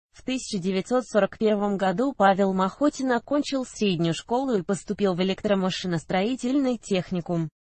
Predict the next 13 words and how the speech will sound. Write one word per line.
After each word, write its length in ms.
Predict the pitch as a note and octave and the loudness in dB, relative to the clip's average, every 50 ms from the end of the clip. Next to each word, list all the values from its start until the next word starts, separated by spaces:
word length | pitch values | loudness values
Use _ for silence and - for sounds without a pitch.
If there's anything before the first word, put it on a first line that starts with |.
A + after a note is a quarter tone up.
| _ _ _ | _ _ _
по 140 | - F3 E3+ | 0 2 2
окончании 600 | F3 G3 F#3 F#3 F#3 - G#3 G3 F#3+ F#3 F3+ E3+ | 2 2 0 0 0 0 0 0 2 0 -2 0
которого 540 | - F3+ F3 - F#3+ F#3 F3+ E3+ D#3+ D#3+ - | 0 -2 -2 0 0 -2 0 0 -2 -2 -4
в 120 | - - | -4 -6
тысяча 400 | - F#3+ F3+ D3+ - - - G3+ | -4 -4 -4 -4 -6 -8 -8 -6
девятьсот 480 | F3 F3 F3+ F3+ F#3 - - G3 F3 - | -4 -2 -2 -4 -4 -2 -2 -4 -4 -2
сорок 220 | - F#3 F#3 - | -4 -6 -6 -6
третьем 380 | - F#3 F#3+ F#3+ - G3+ F#3+ F#3 | -4 -4 -4 -4 -2 -2 -2 0
году 380 | F3 F3 F3 E3+ C4 D4 D4+ | 2 0 0 0 0 0 4
работал 480 | C#4 A#3 G#3 F3+ G3+ G3 - F#3 F3 E3+ | 4 4 4 4 2 2 2 2 2 2
техником-электриком 1300 | - - B3+ C#4+ B3 A#3+ B3 A3+ G3+ - F3+ F3 F3 F3 F#3 G3+ G3+ - - F3+ G3 - - G3+ F#3+ | 0 -2 -4 -4 -2 -4 -4 -4 -2 -2 -2 0 0 2 2 0 0 0 -4 -6 -6 -2 -2 0 0
на 140 | F#3+ F#3+ F#3 | 0 -2 -2
заводе. 580 | E3+ F#3+ F#3+ F3+ E3 E3 E3+ D#3+ C#3+ D#3+ D#3 | 0 0 0 2 2 2 0 2 0 -2 -4